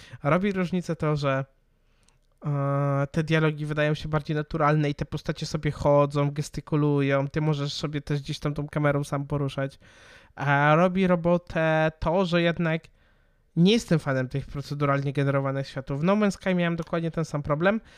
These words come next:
E, to jest fajne dla mnie jako ciekawostka. To nie jest dla mnie Minecraft, żebym ja się miał w tym bawić. E, więc mi też jakby to nie sprawia aż tak dużo fanu. A natomiast to Night City jest tak zaprojektowane, że tam każdy,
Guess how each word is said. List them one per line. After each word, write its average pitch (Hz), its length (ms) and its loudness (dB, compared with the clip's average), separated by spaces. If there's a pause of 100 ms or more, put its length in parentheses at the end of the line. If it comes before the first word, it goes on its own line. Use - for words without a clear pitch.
(360)
E, 147 460 2
to 202 80 -2
jest - 240 -2
fajne 190 340 4
dla 175 160 0
mnie 175 140 4
jako 160 160 -4
ciekawostka. 156 760 -4 (500)
To 165 140 4
nie 190 180 6
jest 170 160 4
dla 160 120 4
mnie 165 180 4
Minecraft, 165 680 0
żebym 160 360 -2
ja 160 80 -2
się 165 140 -6
miał 156 140 -2
w - 40 -16
tym 151 180 -6
bawić. 165 460 -2 (720)
E, 147 280 0
więc 160 420 0
mi 160 200 4
też 165 280 0
jakby 156 380 0
to 160 240 0
nie 160 200 4
sprawia 156 320 0
aż 151 80 -2
tak 156 140 -6
dużo 151 220 0
fanu. 190 420 0 (580)
A 147 100 0
natomiast 165 460 2
to 165 120 2
Night 170 240 0
City 165 520 -2
jest 151 180 0
tak 160 160 2
zaprojektowane, 165 800 2
że 160 300 2 (380)
tam - 220 -2
każdy, 175 480 2